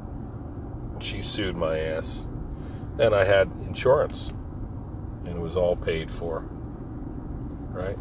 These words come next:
That's why you should always have insurance. Don't be fucking stupid. And, uh, I think she even tried to, like, you know, it, it, it, look, sometimes, you ever, remember back in the day when somebody, I remember, um,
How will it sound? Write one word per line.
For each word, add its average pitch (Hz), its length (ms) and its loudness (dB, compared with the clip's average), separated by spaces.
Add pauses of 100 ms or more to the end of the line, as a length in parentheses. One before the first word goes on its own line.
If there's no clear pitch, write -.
(200)
That's 92 220 2
why 92 220 6
you 85 60 0
should 87 200 0
always 87 240 0
have 85 180 2
insurance. 80 600 0
Don't 82 200 -2
be - 80 -6
fucking - 320 -2
stupid. - 420 -4 (760)
And, 78 460 0
uh, 76 380 -2 (100)
I 113 80 4
think 151 160 4
she - 180 0
even 92 180 2
tried 90 340 8
to, 87 80 0
like, 78 320 2 (1300)
you - 80 -2
know, - 220 -4 (320)
it, - 180 -2
it, 127 160 4
it, - 180 -2 (440)
look, 127 180 12
sometimes, 160 540 8
you 131 160 0
ever, 143 200 2 (120)
remember 151 240 6
back 135 240 8
in 113 60 -2
the 104 60 0
day 104 320 6
when 92 160 -2
somebody, 98 540 2 (2000)
I - 20 -6
remember, 92 460 4
um, 82 360 0